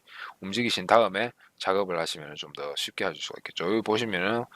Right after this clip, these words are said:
기본적으로 이제 기본적인 영어를 할 줄 아시면은 이제 쉽겠죠. 프리셋.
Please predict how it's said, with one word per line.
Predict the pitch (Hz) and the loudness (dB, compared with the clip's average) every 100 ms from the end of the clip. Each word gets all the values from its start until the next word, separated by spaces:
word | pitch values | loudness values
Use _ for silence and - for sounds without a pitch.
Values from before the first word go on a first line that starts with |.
| - _ | -20 _
기본적으로 | 131 139 107 90 87 90 | 4 6 6 8 8 6
이제 | 82 | 4
기본적인 | 80 120 113 92 | 4 6 6 4
영어를 | 78 85 98 98 | 2 4 4 4
할 | 107 | 4
줄 | 98 | 6
아시면은 | 92 110 90 76 80 85 | 6 6 0 -4 -4 -6
이제 | 85 143 | -8 0
쉽겠죠. | - 127 - 120 82 87 - _ _ | 2 4 2 2 0 -2 -8 _ _
프리셋. | - 92 - 107 | -8 -2 6 6